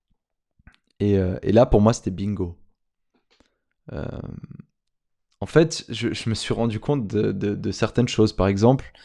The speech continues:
en fait, moi, je, je posais toujours mes questions, euh, quand j'étais, euh, en cours. Euh, certains se moquaient un peu de moi ou me taquinaient. « Ah, Yann, toujours une question, et cetera. » Mais je me rendais compte que les mêmes personnes qui me taquinaient, en fait,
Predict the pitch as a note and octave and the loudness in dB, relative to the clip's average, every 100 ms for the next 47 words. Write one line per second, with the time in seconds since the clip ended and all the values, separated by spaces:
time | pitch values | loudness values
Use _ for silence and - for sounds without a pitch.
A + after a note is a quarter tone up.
0 | - - - _ - - B2 - G#2 G2 | -20 -20 -20 _ -8 2 2 4 4 4
1 | F#2+ F#2+ F2+ F2 G#2+ G2+ F#2 G#2+ A#2+ A2 | 4 4 2 0 2 2 2 2 4 4
2 | G2 G#2 - - A2+ A2 G2 F#2 F#2 - | 2 -2 -6 0 2 4 4 2 0 -2
3 | F#2+ - G2 F#2+ F2+ E2+ E2 E2 - - | -6 -2 0 0 0 -4 -6 -8 -8 -8
4 | - D#3 C#3+ - _ _ _ _ _ - | 4 6 6 2 _ _ _ _ _ -20
5 | _ - - - - - _ - A2 - | _ -20 -12 -12 -12 -16 _ 0 0 2
6 | A#2+ A#2+ A#2 - G#2 - G#2 G2 G#2 G#2+ | 6 8 6 4 0 4 4 4 0 4
7 | A2+ A#2+ A#2+ A#2+ G#2+ G2 F#2+ G2+ - - | 6 8 8 6 4 0 -2 -4 -6 -8
8 | G#2+ A2 A2+ A2 G2+ G#2 F#2+ G2 G2 - | -2 0 0 -2 -2 -2 -4 -6 -6 -10
9 | G2+ G2 G2+ G2 - A2+ G2+ - G#2 F#2+ | -10 -10 -10 -12 -6 -6 -6 -10 -10 -8
10 | D3+ _ _ - _ _ G#2 G#2 A2+ A2+ | -12 _ _ -20 _ _ -4 2 4 4
11 | A#2+ E3 D#3+ - G#2 A2 D3+ D3 C3+ - | 2 0 -4 0 2 4 2 2 -2 -2
12 | B2+ - G2+ G2+ G2 - A#2+ E3 - _ | -6 -2 -4 -2 -6 -4 -2 -2 -6 _
13 | _ _ - - C3 C#3+ - - | _ _ -12 0 4 4 2 -16